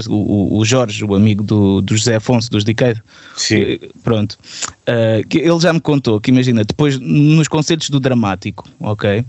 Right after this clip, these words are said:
Speaker 1: Eh, depois dos concertos eles iam matar gansos para o Parque Marechal Carmona.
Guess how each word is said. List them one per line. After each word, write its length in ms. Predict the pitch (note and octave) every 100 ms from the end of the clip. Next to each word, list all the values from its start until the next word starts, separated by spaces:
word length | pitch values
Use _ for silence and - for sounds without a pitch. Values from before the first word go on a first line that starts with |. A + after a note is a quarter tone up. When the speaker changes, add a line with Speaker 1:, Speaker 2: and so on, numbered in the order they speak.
| - - - _
Speaker 1:
Eh, 140 | - B2
depois 320 | A#2+ D#3 D#3
dos 160 | D3
concertos 480 | - C#3+ C3 D3+ D3+
eles 200 | D#3 D3
iam 100 | D3+
matar 380 | D3 C#3+ C#3+ C#3+
gansos 480 | C3 C3+ C#3 - -
para 160 | - C3
o 100 | B2+
Parque 540 | B2+ B2 B2 - A#2+
Marechal 320 | B2 A#2 A#2+
Carmona. 460 | A#2 A#2+ A2+ F2+